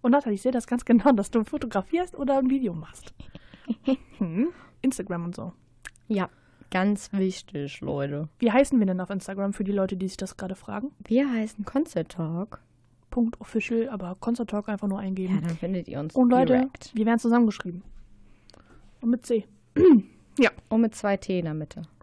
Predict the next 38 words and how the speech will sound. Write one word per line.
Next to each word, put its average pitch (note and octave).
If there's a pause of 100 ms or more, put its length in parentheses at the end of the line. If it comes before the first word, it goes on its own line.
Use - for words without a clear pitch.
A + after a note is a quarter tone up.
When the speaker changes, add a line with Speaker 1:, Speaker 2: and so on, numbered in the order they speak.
Speaker 1:
Right, -
weil A2+
Concert A#3+
und A3
dann A3
Talk. - (1200)
Ähm, A3+ (280)
ja. A#3
<laughs> D4 (1160)
Ja, C#4
also, A#3+
äh, A#3
wie C#4+
gesagt, C4+
ne, C#4
Leute, C4
wenn A#3+
ihr A3+
Bock D4
habt, C#4+
von, A#3+
äh, G#3+
auf -
ein A#3+
Konzert D#4
der B3
Rogers C#4
zu -
gehen, G#3+ (380)
dann C4+
einfach A#3+
jetzt C4+
bei A#3+
uns A#3+
bei -
Instagram A#3+
vorbeigucken G#3
Speaker 2:
Mhm. E4